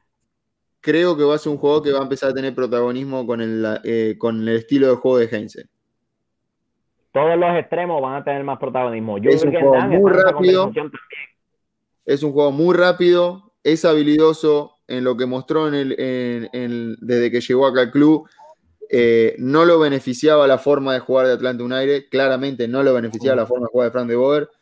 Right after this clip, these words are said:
Speaker 1: Eh, pero cuando Stephen Glass lo tiraba sobre la banda izquierda, allá de extremo, eh, hizo un, tiene unas cositas, ¿eh?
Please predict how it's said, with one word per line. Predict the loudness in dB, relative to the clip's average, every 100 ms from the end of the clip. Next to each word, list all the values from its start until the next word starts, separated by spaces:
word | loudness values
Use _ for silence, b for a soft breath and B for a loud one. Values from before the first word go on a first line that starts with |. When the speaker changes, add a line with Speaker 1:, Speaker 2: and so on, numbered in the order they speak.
| _ _
Speaker 1:
Eh, | -4 0 0 0
pero | 0 2
cuando | 0 0 0 2 2 0 0
Stephen | 0 0 -2
Glass | 0 2
lo | 0
tiraba | 0 0 2 0
sobre | 0 -2 0
la | 0
banda | 0 -4
izquierda, | -6 0 2 2 0
allá | -2 0 0
de | -2
extremo, | -4 -2 0 0 -4 -6 _ _ _ _
eh, | -4 0 2 0 -2 -10
hizo | -4 -4 -4
un, | -6 -10 _ _
tiene | -4 0 0
unas | -2 -6 -4 -4 -4
cositas, | -4 -4 -6 -6 -6 -6
¿eh? | -8